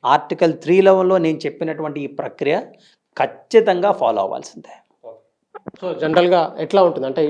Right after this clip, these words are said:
Speaker 2: ఈ సస్పెండ్ వ్యవహారం కానివ్వండి, డిస్మిస్ వ్యవహారం, వీటిని సాల్వ్ చేయడానికి ప్రత్యేకమైనటువంటి కోర్టులు ఏమైనా ఉంటాయా? ఉన్నటువంటి వ్యవస్థ?
Speaker 1: రైట్.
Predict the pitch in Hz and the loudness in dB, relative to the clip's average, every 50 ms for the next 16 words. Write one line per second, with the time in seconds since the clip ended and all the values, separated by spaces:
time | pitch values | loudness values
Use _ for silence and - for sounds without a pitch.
0 | 143 143 151 151 147 143 _ - - 139 - - - 160 151 143 139 - - 139 | -2 -4 -6 -6 -8 -12 _ -8 -8 -8 -6 -4 -4 -4 -4 -4 -6 -8 -8 -6
1 | 127 135 127 123 131 139 127 131 131 123 120 131 131 131 127 127 127 - 147 123 | -4 -2 -2 -2 -2 -4 -4 -4 -6 -6 -8 -8 -10 -8 -8 -8 -8 -8 -10 -6
2 | - 120 110 110 110 107 104 - - _ _ _ _ _ - 139 151 175 175 180 | -6 -4 -4 -4 -6 -8 -10 -14 -20 _ _ _ _ _ -10 -6 -4 -4 -2 0
3 | 180 175 170 160 156 - 165 160 180 180 180 175 175 170 165 165 160 151 - 131 | 0 0 -2 -2 -2 0 2 2 2 2 2 0 0 -2 -4 -6 -8 -6 -8 -2
4 | 113 170 165 156 170 160 151 147 151 147 - - - 151 147 151 156 143 139 135 | 0 0 0 2 0 0 0 -2 -4 -6 -8 -6 -4 -4 -4 -4 -4 -4 -4 -4
5 | 131 127 127 123 135 131 196 226 214 196 185 185 180 180 175 170 165 156 139 127 | -4 -6 -6 -8 -8 -10 -8 -6 -4 0 0 0 0 0 -2 -2 -2 -2 -4 -4
6 | 117 - - - _ _ - - 196 - - - - - 87 - 381 | -4 -8 -12 -20 _ _ -18 -12 -10 -8 -8 -8 -10 -14 -18 -18 -20